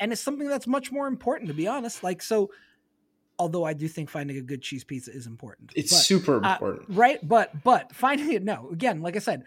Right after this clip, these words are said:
Speaker 1: finding something that, like, that's gonna work for you is much more important. And so sometimes it means looking outside the box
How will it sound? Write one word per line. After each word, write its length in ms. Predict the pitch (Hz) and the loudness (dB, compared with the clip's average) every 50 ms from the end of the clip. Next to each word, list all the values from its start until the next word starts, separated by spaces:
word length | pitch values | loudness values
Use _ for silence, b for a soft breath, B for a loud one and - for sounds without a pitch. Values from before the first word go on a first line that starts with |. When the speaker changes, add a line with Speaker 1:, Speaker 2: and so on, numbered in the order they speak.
| b b b b | b b b b
Speaker 1:
finding 340 | _ - 226 226 240 247 254 | _ 0 2 2 2 0 -2
something 380 | 247 - 254 233 208 233 202 185 | -2 -2 -2 -2 -2 -2 -2 0
that, 200 | 185 190 180 - | -2 -2 -2 -2
like, 280 | 185 180 170 170 170 - - | -2 -2 -2 -2 -6 -12 -10
that's 300 | 143 147 180 175 170 - | -4 -2 -2 -2 -2 -4
gonna 200 | - 208 190 156 | -4 -2 -2 -2
work 320 | 139 147 170 208 202 202 | -2 -2 -4 -4 -6 -8
for 140 | - - 170 | -8 -4 -4
you 180 | 147 139 139 | -2 -2 -4
is 180 | 135 151 147 131 | -4 -6 -8 -6
much 300 | 143 160 175 175 - - | -6 -6 -6 -6 -8 -8
more 120 | 160 156 | -8 -8
important. 440 | 139 131 - - 196 196 - 156 151 - | -8 -10 -8 -6 -6 -6 -6 -8 -12 -10
And 160 | 165 165 160 | -10 -10 -10
so 140 | - - 165 | -10 -8 -8
sometimes 340 | - 277 302 320 311 208 | -6 -4 -2 -2 -2 -2
it 120 | 226 - 196 | -2 -2 -2
means 280 | 202 208 208 196 156 | -2 -4 -4 -4 -4
looking 400 | 175 175 185 175 196 190 180 170 - - | -4 -4 -4 -4 -6 -8 -10 -10 -10 -12
outside 400 | 156 160 - - - 170 160 147 | -12 -12 -10 -6 -4 -4 -4 -4
the 80 | 151 | -6
box 480 | 135 127 139 139 156 156 - - - | -8 -8 -10 -10 -10 -12 -12 -16 -18